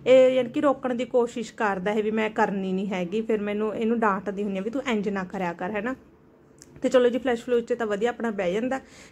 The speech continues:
ਤੇ ਹੁਣ ਇਹਨੇ ਇੱਕ ਲੱਤ 'ਚ ਹੀ ਅਹ ਦੋਨੇ ਪੈਰ ਪਾ ਲਏ ਸੀਗੇ ਨਿੱਕਰ ਦੇ, ਉਹ ਪਾ ਕੇ ਘੁੰਮ ਰਿਹਾ ਸੀਗਾ। ਬਾਹਰੇ ਝੂਟੇ ਵਗੈਰਾ 'ਚੋਂ ਲੈ ਰਿਹਾ ਸੀ, ਸਲਾਈਡਸ ਲੈ ਰਿਹਾ ਸੀ ਆਪਣੀ ਪੌੜੀਆਂ 'ਤੇ।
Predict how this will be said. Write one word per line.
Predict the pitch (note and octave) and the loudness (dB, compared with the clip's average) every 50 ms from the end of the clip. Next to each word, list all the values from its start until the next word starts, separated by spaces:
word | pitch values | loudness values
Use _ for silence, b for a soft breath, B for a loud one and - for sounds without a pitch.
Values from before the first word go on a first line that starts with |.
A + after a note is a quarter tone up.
| B B | B B
ਤੇ | B3+ | 2
ਹੁਣ | A#3+ C4 B3 A#3+ | 4 4 4 4
ਇਹਨੇ | B3 C4 C#4 C#4 | 4 2 2 0
ਇੱਕ | C#4 - - - | -2 -4 -2 2
ਲੱਤ | C4 B3+ A#3+ A#3 A#3 - | 2 4 4 2 2 0
'ਚ | A#3+ A#3 - | 0 0 0
ਹੀ | B3+ B3 B3 B3 B3+ B3+ - | -2 -2 0 0 0 0 0
ਅਹ | - A3 | 0 -2
ਦੋਨੇ | G#3 G#3 B3 C4 C4 B3+ C#4 | -2 2 2 4 4 4 4
ਪੈਰ | C4+ D4 C4 B3 A#3+ | 4 4 2 2 2
ਪਾ | - G#3+ G3+ | 2 0 2
ਲਏ | F#3+ G3 A3 | 2 0 0
ਸੀਗੇ | A3+ B3 A#3 F#3 A#3 A#3+ | 0 0 0 2 2 2
ਨਿੱਕਰ | A#3+ A#3 A#3 - A3+ A3 | 2 0 -2 -2 -2 0
ਦੇ, | G3 A3+ | 2 0
ਉਹ | A#3 A#3 | 0 2
ਪਾ | A#3+ B3+ A#3 | 2 0 -2
ਕੇ | A#3 A#3+ A3+ C4+ | -2 -4 -6 -4
ਘੁੰਮ | C4+ B3 B3 G#3+ | -2 -2 0 0
ਰਿਹਾ | E3+ F3+ F#3 F3 F3+ | 0 -2 -2 -4 -6
ਸੀਗਾ। | F#3 - - G3 - A3 A#3 B B B B B B B B A3 | -8 -8 -12 -10 -10 -10 -10 B B B B B B B B 0
ਬਾਹਰੇ | A3 G#3+ G#3 A#3 B3 | 0 2 4 4 2
ਝੂਟੇ | B3 - C#4 B3+ - A3+ | 2 2 0 0 2 2
ਵਗੈਰਾ | G#3 G#3+ G3+ G3+ G3 G3+ G3+ | 2 2 2 2 2 0 -2
'ਚੋਂ | G3 A3 G#3 | -2 -2 -2
ਲੈ | G3+ G3 F#3 F3+ | 0 0 0 0
ਰਿਹਾ | F#3 G3+ | 0 -2
ਸੀ, | G3 B3+ A#3+ | -2 -2 -2
ਸਲਾਈਡਸ | A3+ - A3+ G#3+ G3+ G3+ G3 G#3 - | -2 -2 -2 0 0 0 -2 -2 -2
ਲੈ | G3+ G3+ F#3+ | -2 0 0
ਰਿਹਾ | G3 G#3 | 0 -2
ਸੀ | G#3 A#3+ | -2 -4
ਆਪਣੀ | A3+ A3+ A3+ A3+ | -4 -2 -4 -2
ਪੌੜੀਆਂ | - A3+ G#3 F#3+ F#3 F3+ G3 G3 G3+ | 0 0 0 0 0 -2 -4 -6 -4
'ਤੇ। | - C#4+ | -4 -6